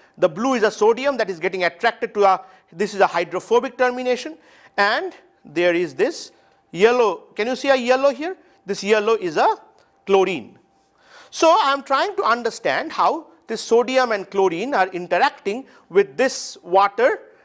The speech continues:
and, and, and how it interacts with graphene. So as, as we are trying to write a paper out of it, we said that, "Wait, look, there are different interfaces here." The, the,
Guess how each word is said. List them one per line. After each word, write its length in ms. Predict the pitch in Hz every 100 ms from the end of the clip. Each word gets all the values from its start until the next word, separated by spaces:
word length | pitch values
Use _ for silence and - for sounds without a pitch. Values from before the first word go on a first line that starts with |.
| _
and, 200 | 185 190 175 - 95
and, 280 | 196 196 160 - -
and 160 | 175
how 160 | 175 196
it 80 | 196
interacts 440 | 170 147 175 -
with 140 | 170 123
graphene. 380 | 127 - 151 - _ _ _ - _ - -
So 300 | - 302 - - _ _ _ _ _ _ - 240
as, 220 | 240 185 - 226
as 180 | 247
we 140 | 220 233
are 60 |
trying 320 | 220 226 202 196
to 80 |
write 200 | 185 175
a 60 | 180
paper 340 | 208 196 165
out 180 | 127 117
of 100 | 131
it, 220 | 302 370 _ _ - -
we 120 | 285
said 180 | 294 247
that, 160 | 220 196
"Wait, 260 | 175 -
look, 280 | 214 175 131
there 180 | 175 175
are 300 | 190 349 233
different 400 | 208 220 226 214
interfaces 640 | 190 196 185 185 165 165
here." 300 | 131 226 311 - - - -
The, 120 | 247 - 180 160
the, 260 | 185 -